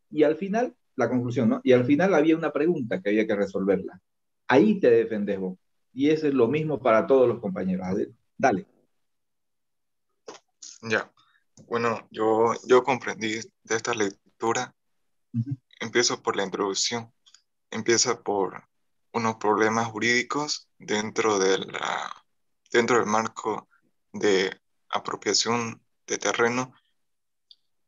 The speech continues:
Speaker 2: para la empleación de una empresa. Seguido a eso, en el desarrollo de la lectura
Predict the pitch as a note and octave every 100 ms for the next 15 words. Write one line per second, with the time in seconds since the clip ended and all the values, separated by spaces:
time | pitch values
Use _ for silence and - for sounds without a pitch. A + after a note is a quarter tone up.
0 | _ _ _ _ A2+ A2 A2 G#2 G2+ G2+
1 | G#2 - A#2 A#2+ B2 A2+ G2+ G#2 G#2 A2
2 | A2+ - B2+ - - _ _ _ _ _
3 | _ _ _ _ _ _ _ _ _ _
4 | - A2 A#2+ B2 A#2 A#2+ A#2+ C3 B2 -
5 | _ _ _ - A2+ G#2 G#2 - - _
6 | _ _ _ _ _ A2+ A#2 A#2 A2+ G2
7 | G2 G2+ - _ - A2 A2